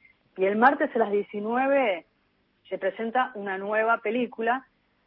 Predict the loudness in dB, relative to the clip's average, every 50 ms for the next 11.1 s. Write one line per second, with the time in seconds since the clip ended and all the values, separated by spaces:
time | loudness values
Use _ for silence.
0 | _ _ _ _ _ _ _ 2 2 2 2 2 -4 _ 2 4 4 4 6 6
1 | 4 4 2 0 -8 -8 -6 -6 -6 -6 -8 -12 -18 -14 -10 -6 -6 -6 -6 -8
2 | -8 -10 -8 -4 0 0 0 2 2 0 0 0 -2 -2 -4 -8 -12 -14 -14 -6
3 | -4 -2 -2 -2 -4 -4 -4 -2 -2 0 2 4 6 8 8 6 6 4 -2 _
4 | _ _ _ _ _ _ _ -10 -6 -2 0 0 0 0 -2 -2 -2 -2 -2 0
5 | 2 2 2 4 4 2 2 0 -2 -6 -12 -18 -16 -14 -16 -10 -2 2 2 2
6 | 4 2 2 0 0 -2 -6 -8 -4 -2 -2 -2 0 0 0 -2 -2 -4 -8 -6
7 | -4 -2 -2 0 0 0 0 0 -2 -4 -6 -6 -6 2 4 4 4 6 4 2
8 | 2 2 2 4 4 6 6 4 2 -2 -2 -2 0 0 -2 -2 -4 -6 -2 2
9 | 2 2 4 2 0 -2 -6 -8 -8 -6 -6 -4 -4 -6 -8 -10 -12 -4 2 2
10 | 2 2 2 2 0 2 2 0 -2 -2 0 2 4 4 4 2 0 -4 -6 -8
11 | -8